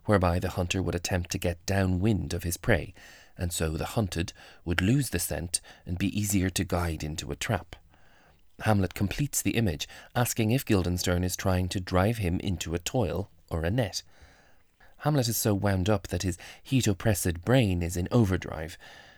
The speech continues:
We're getting images of hunting, of music. The recorder is a wind instrument after all, and indeed, recorders were very similar to the kinds of pipes also used to entice and entrap birds.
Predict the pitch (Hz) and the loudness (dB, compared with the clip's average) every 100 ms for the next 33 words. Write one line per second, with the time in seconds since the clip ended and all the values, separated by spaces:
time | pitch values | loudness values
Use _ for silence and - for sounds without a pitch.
0 | - 98 98 98 - 104 95 95 95 - | -6 -2 0 0 2 2 2 0 -4 -2
1 | 104 - 127 160 92 82 92 110 87 92 | -2 0 -2 -2 -4 -2 2 2 2 -4
2 | - - - - _ _ - 87 85 87 | -6 -20 -20 -20 _ _ -2 0 0 0
3 | 82 78 82 85 90 92 85 85 82 - | -2 0 0 0 2 2 0 -2 -4 -6
4 | 82 80 85 - 80 82 78 - - - | -6 -2 -2 -2 -6 -4 -2 -4 -8 -20
5 | - _ 156 160 127 104 107 - - - | -20 _ 2 2 2 0 -2 -8 -20 -8
6 | - - 127 123 113 110 131 165 185 117 | -4 0 2 2 0 0 0 0 2 2
7 | 104 95 - 101 - 135 131 113 - 120 | 2 0 -2 -6 -2 -2 0 -4 -2 -2
8 | 90 - 127 160 - 98 92 80 80 - | -2 -4 -2 0 0 0 0 -2 -6 -12
9 | - - - 101 - - 90 - - 92 | -20 -10 -4 -2 0 0 0 0 -4 -4
10 | 95 92 - 82 - - 101 95 87 - | -2 -4 -4 -8 -10 -6 -2 -2 -2 -8